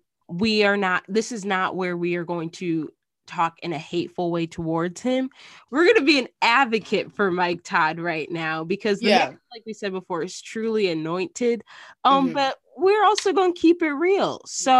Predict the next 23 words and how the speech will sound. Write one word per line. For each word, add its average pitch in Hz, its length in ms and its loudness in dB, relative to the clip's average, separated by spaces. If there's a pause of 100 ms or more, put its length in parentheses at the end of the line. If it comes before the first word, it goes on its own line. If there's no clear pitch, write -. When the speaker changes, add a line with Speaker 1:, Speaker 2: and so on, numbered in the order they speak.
(100)
Speaker 2:
Yeah. 156 200 6
For 175 100 -12 (960)
Speaker 1:
let's 339 260 4
Speaker 2:
sure. - 100 -8
Speaker 1:
just 392 280 4
discuss 214 580 0
that. 147 280 -4 (180)
So, 269 500 2
okay, 247 500 -2
so 226 300 -4
let 247 220 0
me 330 140 4
give 226 420 2 (320)
the 190 180 -2
backstory 196 800 -2
for 185 120 -6
how 170 600 2 (640)
<laughs> - 720 -4
I 226 200 2
came 180 340 -4
to 196 120 -10
seeing 147 420 -6
this. - 300 -12